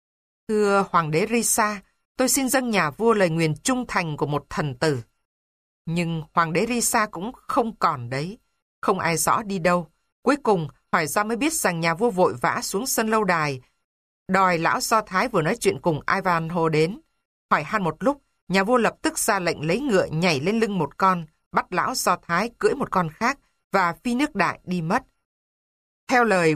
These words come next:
Wamba kể lại, vì nhanh như thế thì lão Do Thái đến ngã gãy cổ, tính mệnh không đáng lấy một đồng xu. Adenstein nói, "Quái thật, có lẽ trong thời gian ta vắng mặt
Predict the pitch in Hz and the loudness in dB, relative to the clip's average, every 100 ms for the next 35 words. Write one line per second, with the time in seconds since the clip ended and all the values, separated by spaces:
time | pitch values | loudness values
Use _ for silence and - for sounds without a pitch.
0 | 156 214 208 196 180 _ 175 131 139 139 | 2 0 2 0 0 _ -2 0 -2 -2
1 | - _ _ - 190 180 165 170 165 175 | -6 _ _ 0 2 2 2 -2 -2 0
2 | 185 285 _ 165 156 240 - 220 190 180 | 0 0 _ 0 0 0 0 0 0 0
3 | 170 185 285 _ _ _ 165 214 202 110 | 0 0 -4 _ _ _ -2 0 -2 -2
4 | - 165 233 - 175 120 - _ _ 175 | -2 -4 -2 -2 -2 -2 -14 _ _ -4
5 | 254 202 143 - _ _ 220 170 160 165 | 0 0 -2 -8 _ _ -2 0 -2 0
6 | 156 226 233 247 269 160 147 127 - 185 | 0 0 -2 0 -2 -2 -2 -4 -2 -2
7 | 156 - _ _ _ _ _ _ _ _ | -4 -12 _ _ _ _ _ _ _ _
8 | 196 185 175 - 180 160 156 156 208 _ | -2 0 -2 0 0 0 -4 -6 -12 _
9 | _ _ _ 175 233 262 175 - _ _ | _ _ _ -2 -2 -2 -6 -6 _ _
10 | _ 277 269 220 311 320 277 254 160 135 | _ 0 2 0 -4 -2 -2 0 -2 0
11 | 214 202 - 185 165 175 233 233 | -2 -2 -2 -2 0 -4 -2 -4